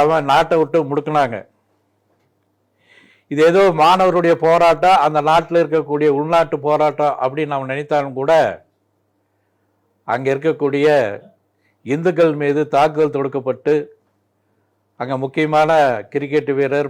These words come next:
பாட்டு பாடக்கூடிய நபர்கள் எல்லாத்தையுமே அன்னைக்கு வீடுகள்லாம் சேதப்படுத்தப்பட்டது. அன்னைக்கு அந்த பாடகர் வீட்டில் இல்லாதனால உயிர் தப்பிச்சாரு. அந்த, அதற்காக பல்வேறு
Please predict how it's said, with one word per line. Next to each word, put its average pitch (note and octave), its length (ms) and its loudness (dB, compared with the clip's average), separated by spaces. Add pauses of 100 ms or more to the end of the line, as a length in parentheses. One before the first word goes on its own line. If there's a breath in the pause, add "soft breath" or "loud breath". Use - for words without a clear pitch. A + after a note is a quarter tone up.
பாட்டு D3+ 340 0
பாடக்கூடிய C#3 480 -2 (120)
நபர்கள் B2+ 440 -6
எல்லாத்தையுமே C3+ 720 -6
அன்னைக்கு B2+ 300 -8 (160)
வீடுகள்லாம் C3+ 580 -6
சேதப்படுத்தப்பட்டது. B2 840 -8 (240)
அன்னைக்கு C#3+ 280 -4
அந்த G#2+ 200 -4
பாடகர் D#3+ 480 2
வீட்டில் D#3 240 -2
இல்லாதனால D3+ 540 2
உயிர் D3 260 -4
தப்பிச்சாரு. C3+ 520 -4
அந்த, C#3 120 -8 (160)
அதற்காக E3 420 2 (800)
பல்வேறு F#3 440 4